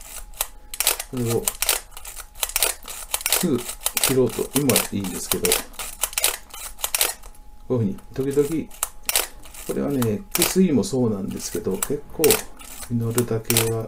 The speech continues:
多いですね。まあ、普通に使ってれば、問題はないです。時々調子がいい時は動いてるような感じの時もありますが、基本、なんかめちゃくちゃなことが多いです。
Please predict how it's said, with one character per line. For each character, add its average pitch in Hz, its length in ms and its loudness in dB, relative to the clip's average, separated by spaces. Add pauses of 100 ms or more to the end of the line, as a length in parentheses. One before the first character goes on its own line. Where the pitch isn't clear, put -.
(160)
多 107 120 0
い 98 40 -2
で - 60 -4 (260)
す - 160 -4
ね。 101 200 -10 (840)
ま 151 120 -2
あ、 - 40 -2 (180)
普 - 80 -4
通 123 260 4
に 131 120 2
使 139 160 2
っ 127 80 4
て - 140 -2
れ 147 80 6
ば、 95 120 -2 (1200)
問 90 220 -2
題 - 140 -8
は 151 160 2
な 117 100 0
い - 60 -10
で - 120 -8
す。 - 320 -8 (600)
時 147 240 2
々 185 380 4
調 160 320 4
子 160 240 -2
が 156 160 4
い 170 180 2
い 139 40 -2
時 123 260 2
は 110 240 6 (260)
動 135 240 10
い 127 80 6
て 123 160 4
る 113 140 4
よ 143 240 12
う 135 80 8
な 117 100 6
感 123 260 2
じ 127 80 6
の 123 120 6
時 139 220 2
も 120 100 6
あ 110 40 4
り 110 80 2
ま 117 140 4
す 110 140 -4
が、 113 80 0
基 117 140 -2
本、 156 260 -2 (960)
な 143 100 2
ん 120 40 0
か 110 80 4
め 113 120 6
ち 135 100 2
ゃ 117 60 2
く - 80 -4
ち 139 80 2
ゃ 127 40 6
な 127 100 4
こ 127 100 0
と 113 140 2
が 95 100 2
多 87 180 2
い - 60 -4
で - 100 -8
す。 - 240 -8